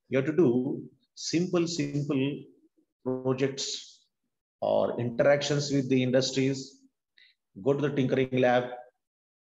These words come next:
and, uh, take the, some suggestions or organize some conferences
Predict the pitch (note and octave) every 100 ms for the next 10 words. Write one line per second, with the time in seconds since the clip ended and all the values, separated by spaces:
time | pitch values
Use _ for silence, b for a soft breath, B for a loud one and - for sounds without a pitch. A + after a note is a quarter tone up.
0 | _ _ _ _ _ _ - G#2 G#2 G#2
1 | G#2 G#2 G2+ G2+ G2+ - - - B2+ C3
2 | C#3 - C3 C3 B2 C3 B2+ C3+ C3 -
3 | - - b b b b - G2 F#2+ -
4 | G2 G2 B2+ C3+ C3+ C3 B2+ B2+ B2+ B2
5 | B2 B2 B2 B2 - _